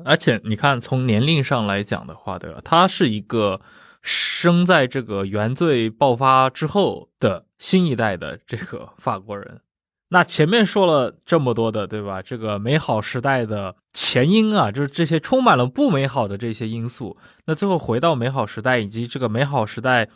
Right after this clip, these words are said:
最重要的一部代表作啊，就普鲁斯特这个《追忆逝水年华》本身上，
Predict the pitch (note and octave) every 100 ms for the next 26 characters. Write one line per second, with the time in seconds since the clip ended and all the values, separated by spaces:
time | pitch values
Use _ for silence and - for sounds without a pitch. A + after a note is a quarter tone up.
0 | _ B3 F3 G3 E3+ C3+ G#2+ D3+ G3 E3+
1 | G#2 E2+ A#2+ F#2+ F#2 A2 - B2 A#2+ -
2 | C3 A2+ A2 G#2 F#2 G2 D3 C#3 - B2+
3 | A2+ G2+ G#2+ B2+ B2 F#2+ C#3 D#3 E3+ G2+